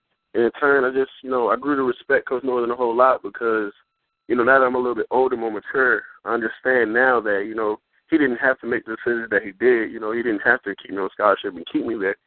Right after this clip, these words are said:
You know, he could have just pretty much let me go into the world and let me figure it out on my own. But, uh, you know, so, like, when, when they released Coach Heitz, man, it, it hurt me, you know what I'm saying, to see that, you know, he had to go through that,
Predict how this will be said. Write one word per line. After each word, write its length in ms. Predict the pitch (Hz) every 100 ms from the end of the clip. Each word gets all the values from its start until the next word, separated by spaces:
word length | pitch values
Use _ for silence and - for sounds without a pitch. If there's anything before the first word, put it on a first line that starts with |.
| _ _ _
You 80 | -
know, 80 | 101
he 80 | 113
could 160 | -
have 100 | 135
just 140 | 117 117
pretty 160 | 120
much 140 | 110 107
let 180 | 110 -
me 120 | 107
go 220 | 101 107
into 160 | 101 -
the 80 | 90
world 320 | 104 104 92
and 180 | 90 87 _ _ _ _
let 140 | - 90
me 80 | 92
figure 260 | - 101
it 20 | 98
out 80 |
on 60 | 92
my 100 | 95
own. 280 | - 104 90
But, 100 | 92
uh, 120 | 85 -
you 120 | 110
know, 180 | 104 98 - _ _ _ _ _ _
so, 140 | 95 101
like, 220 | 95 92
when, 280 | 113 123 - _ -
when 160 | 113
they 60 | 143 147
released 420 | 127 117 143 - _ - -
Coach 180 | 135 123
Heitz, 220 | 127 127 -
man, 280 | 117 110 107
it, 160 | 120 107 _ _ _ _ _ -
it 160 | 117
hurt 220 | 107 151 147
me, 140 | 143 - -
you 100 | 135
know 60 |
what 80 | 131 -
I'm 80 | 135
saying, 220 | 131 117
to 80 | 117 -
see 140 | 147
that, 200 | 131 120 120
you 120 | 120
know, 80 | 117
he 100 | 131
had 160 | 131 113
to 60 |
go 220 | 110 131
through 160 | 135 131
that, 200 | 131 131